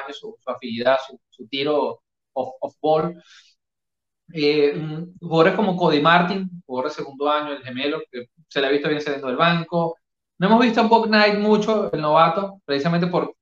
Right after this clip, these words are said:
toda esta eclosión de jugadores, y Miles Bridges. Miles Bridges que está promediando, por aquí tengo veinticinco puntos por partido,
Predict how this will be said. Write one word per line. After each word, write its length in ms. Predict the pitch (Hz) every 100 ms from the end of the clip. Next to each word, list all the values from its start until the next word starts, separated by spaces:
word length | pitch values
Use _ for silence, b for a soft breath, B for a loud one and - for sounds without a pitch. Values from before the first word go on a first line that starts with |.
| _
toda 160 | - 156
esta 120 | 170
eclosión 260 | 170 156 160
de 80 |
jugadores, 480 | 180 165 185 208 214
y 120 | 175
Miles 380 | 165 196 202 196
Bridges. 520 | 147 135 - - - _ _
Miles 200 | - 156
Bridges 240 | 180 208 220
que 60 |
está 180 | 180 175
promediando, 500 | 202 180 165 202 208
por 100 | 175
aquí 160 | 156 180
tengo 420 | 202 202 220 220 _ _ _
veinticinco 840 | - 190 196 185 190 254 285 269 254
puntos 220 | 262 247
por 160 | 247
partido, 400 | 196 160 139 127